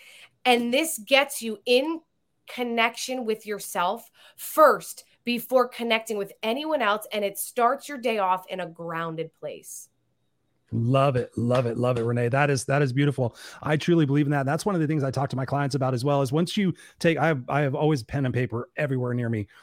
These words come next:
Speaker 2: because once you do that, especially, like, when you're writing goals and stuff like that, when you, when you write it out, it's like you're making a declaration.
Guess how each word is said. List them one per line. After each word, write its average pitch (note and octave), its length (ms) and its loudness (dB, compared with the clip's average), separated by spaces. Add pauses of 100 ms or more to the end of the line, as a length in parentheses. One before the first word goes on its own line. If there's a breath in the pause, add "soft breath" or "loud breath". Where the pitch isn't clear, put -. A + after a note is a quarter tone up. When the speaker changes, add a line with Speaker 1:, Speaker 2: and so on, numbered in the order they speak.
(160 soft breath)
Speaker 2:
because C3 260 2
once D#3 240 2
you F3+ 120 2
do D#3 160 4
that, E3+ 180 4
especially, D3 360 -2
like, D#3 180 0
when C#3+ 100 0
you're C3+ 80 2
writing C#3 240 2
goals C3+ 300 2
and D3+ 80 -2
stuff E3+ 100 -4
like E3 120 2
that, E3+ 180 2
when C#3+ 120 0
you, F3 300 0
when D#3 140 0
you F#3+ 80 0
write F3 160 2
it D3+ 80 2
out, D3+ 140 2
it's B2+ 120 -4
like B2+ 180 0
you're B2+ 120 0
making C#3+ 260 0
a A#2+ 60 0
declaration. A2+ 640 -2